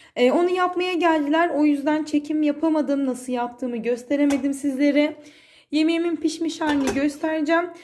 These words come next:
Ee, şu anda saat dört buçuğa geliyor. Kerim Alp'in karnı acıkmış. Onun yemeğini koyacağım. Üzerine de şöyle bol sarımsaklı yoğurt yaptım. Ee, şifa niyetine yesin çocuğum.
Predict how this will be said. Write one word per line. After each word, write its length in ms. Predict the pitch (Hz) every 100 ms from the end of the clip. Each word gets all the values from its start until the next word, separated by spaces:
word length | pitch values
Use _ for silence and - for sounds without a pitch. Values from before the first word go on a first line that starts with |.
| - -
Ee, 320 | 247 254 262
şu 200 | 262 -
anda 260 | 294 285 277
saat 420 | - 285 294 294
dört 240 | 277 277
buçuğa 340 | 285 285 294 294
geliyor. 460 | 277 285 269 294
Kerim 300 | 294 254 240
Alp'in 260 | 254 254 285 -
karnı 260 | 254 247 269
acıkmış. 560 | 262 277 - 294 370
Onun 180 | - 247
yemeğini 520 | 269 262 269 269 269 269
koyacağım. 540 | - 262 214 269 339 - - - -
Üzerine 340 | 226 220 254 254
de 60 |
şöyle 400 | 254 269 254 202
bol 160 | 226 269
sarımsaklı 720 | 269 262 247 247 240 226 294
yoğurt 460 | 254 220 233 247 -
yaptım. 500 | 233 220 - 262 359 - _ _ _ _ _ -
Ee, 560 | 214 214 220 220 220 226
şifa 400 | - 220 247 233
niyetine 460 | 226 220 220 233
yesin 360 | 240 214 214 233
çocuğum. 500 | 220 214 185 240 349